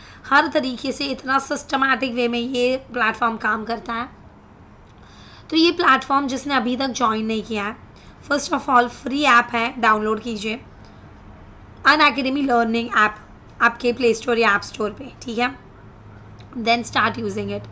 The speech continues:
अ, उसको यूज़ करने के लिए start करोगे तो आपको free features भी देखने को मिलेंगे और paid भी। तो free features पहले unlock करने के लिए आपको एक code पूछेंगे, "You can use my code Nidhi Life",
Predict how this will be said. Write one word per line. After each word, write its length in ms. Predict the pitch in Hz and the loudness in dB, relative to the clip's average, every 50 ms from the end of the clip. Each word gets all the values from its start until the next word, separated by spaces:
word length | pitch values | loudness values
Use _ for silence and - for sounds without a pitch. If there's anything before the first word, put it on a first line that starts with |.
| - - - - - - - - - - | -18 -18 -18 -18 -18 -18 -18 -8 -2 0
अ, 320 | 233 226 233 240 240 - - | 2 4 4 4 4 2 0
उसको 260 | 262 - - - 330 | -4 -4 -4 0 2
यूज़ 300 | 339 302 294 294 294 - | 2 4 4 2 0 0
करने 300 | - 294 277 269 269 277 | 0 2 2 2 2 0
के 80 | 247 277 | -2 -2
लिए 140 | 277 285 262 | -4 -4 -4
start 320 | - - 247 247 240 240 | -2 0 2 2 0 0
करोगे 380 | - 262 247 247 247 240 277 285 | -2 -2 0 0 0 -2 -2 -2
तो 100 | 311 294 | -2 -2
आपको 220 | 277 - - 320 | -2 -2 -4 -6
free 300 | 320 - - 269 285 294 | -4 -4 -4 -4 -2 -2
features 420 | - 311 277 247 - 262 254 247 | -2 -4 -4 -4 -2 -2 -4 -2
भी 120 | 226 269 269 | -2 -2 0
देखने 300 | 226 233 226 226 240 233 | 0 0 0 0 -2 -4
को 100 | 226 240 | -4 -2
मिलेंगे 280 | 240 233 240 247 294 | -2 -2 -2 -2 -4
और 80 | 320 302 | -6 -6
paid 340 | - - 254 226 220 208 208 | -2 2 2 2 2 2 -2
भी। 100 | 208 208 - - - - - - - - - - - - - | -4 -8 -12 -14 -18 -16 -16 -16 -16 -16 -16 -16 -16 -6 -2
तो 100 | 370 370 | -2 -2
free 260 | - - 285 330 349 | 0 0 2 2 2
features 440 | 339 339 320 294 - - 285 285 - | 2 2 0 -2 0 0 -2 -2 0
पहले 220 | - 277 262 269 | 0 0 2 2
unlock 460 | 277 - 262 247 240 240 247 247 247 247 | 2 0 0 2 4 6 6 6 4 2
करने 320 | - 269 220 233 226 220 | 0 -2 -2 0 -2 -2
के 120 | 202 233 | -2 0
लिए 80 | 226 247 | 0 2
आपको 240 | 254 247 254 - 302 | 2 0 0 -2 -6
एक 120 | 302 285 | -6 -4
code 320 | - 302 285 269 254 - - | -2 2 4 4 2 2 0
पूछेंगे, 480 | 247 220 - - 226 208 214 240 - - - - - - - - - - | -6 -6 -4 -4 -4 -4 -4 -6 -8 -8 -12 -18 -18 -18 -18 -16 -8 -6
"You 120 | 262 262 - | -4 -2 0
can 240 | 311 302 294 285 269 | 0 0 0 2 0
use 140 | 277 247 | 0 0
my 180 | 233 262 262 254 | 0 0 -2 0
code 220 | 254 - 262 262 | 0 2 2 2
Nidhi 320 | 240 240 233 220 202 220 208 | 2 2 0 -2 -2 0 -2
Life", 220 | 208 214 233 294 | -2 -2 -4 -8